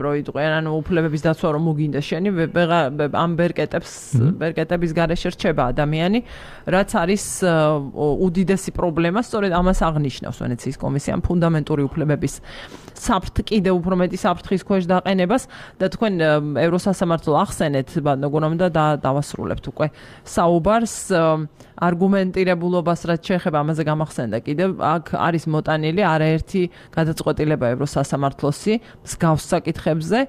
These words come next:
Speaker 1: მათ შორის, მაგალითად, ა, ვთქვათ, ვიღაც მოქალაქე დიდი ბრიტანეთის წინააღმდეგ
Speaker 2: მმ.
Speaker 1: და სხვა, სხვა ქვეყნებისა. არ არის ლაპარაკი მხოლოდ იმაზე, რომ ეს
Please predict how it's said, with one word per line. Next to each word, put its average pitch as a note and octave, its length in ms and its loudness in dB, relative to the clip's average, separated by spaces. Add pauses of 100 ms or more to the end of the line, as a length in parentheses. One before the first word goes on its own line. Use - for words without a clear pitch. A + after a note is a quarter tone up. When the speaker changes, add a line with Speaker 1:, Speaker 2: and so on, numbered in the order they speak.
(180)
Speaker 1:
მათ F3+ 300 2
შორის, G3+ 340 0
მაგალითად, E3 720 2
ა, D3 260 0 (120)
ვთქვათ, C3 320 -6
ვიღაც D3 320 -2
მოქალაქე D3+ 540 0
დიდი D3 220 0
ბრიტანეთის C3+ 560 -4
წინააღმდეგ C3 540 -2
Speaker 2:
მმ. - 160 -4
Speaker 1:
და F#3 140 2
სხვა, D3 400 -2
სხვა - 200 -4
ქვეყნებისა. F3 600 -2 (520)
არ G3+ 240 2
არის E3 220 2
ლაპარაკი E3 440 0
მხოლოდ E3 360 0
იმაზე, D#3+ 340 0
რომ G3+ 160 2
ეს E3+ 160 0